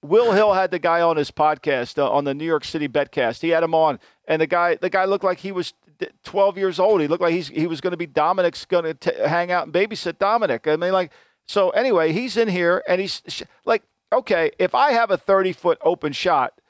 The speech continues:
that's a bad shot for me. I can't make it. If Steph Curry has a thirty-foot open shot, that's a shot, great shot. So you can't have shot quality without the shooter being involved in the number.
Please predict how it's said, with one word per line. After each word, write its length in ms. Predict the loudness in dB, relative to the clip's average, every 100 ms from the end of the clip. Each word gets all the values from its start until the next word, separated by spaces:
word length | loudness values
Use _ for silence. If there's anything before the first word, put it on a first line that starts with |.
| _ _ _ _
that's 220 | -2 0
a 80 | -2
bad 320 | 0 0 0 -2
shot 360 | -2 0 -2
for 100 | -6
me. 220 | -4 0 0
I 100 | -2
can't 300 | -2 -2 0
make 240 | -4 -4
it. 80 | -14 _ _ _ _ -2
If 120 | -2
Steph 320 | -2 -2 -2
Curry 300 | 0 2 2
has 180 | 0 0
a 40 | -2
thirty-foot 520 | 0 0 -2 0 2
open 260 | 2 0
shot, 300 | -2 0 0
that's 240 | 0 -2 -2
a 80 | -2
shot, 400 | 0 0 -2 -2
great 240 | -2 0
shot. 340 | 0 2 0 -4 _ _
So 320 | 0 0 0 -4
you 200 | -6 -6
can't 400 | -2 0 0 0
have 280 | 0 0 -2
shot 360 | -2 0 -2
quality 480 | 0 2 4 4 2
without 260 | 2 0 0
the 80 | -4
shooter 380 | -2 0 0
being 240 | 0 0 0
involved 420 | 2 2 4 2
in 80 | 2
the 100 | 2
number. 440 | 0 0 -2 -4